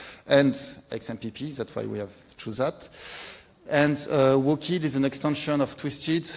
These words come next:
which improves the, uh, management of, uh,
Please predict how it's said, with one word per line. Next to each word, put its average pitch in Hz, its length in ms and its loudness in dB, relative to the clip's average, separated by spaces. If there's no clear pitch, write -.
which 127 480 -2
improves 143 640 -4
the, 127 280 0
uh, 107 720 -4
management 127 680 -2
of, 117 200 -6
uh, 110 140 -4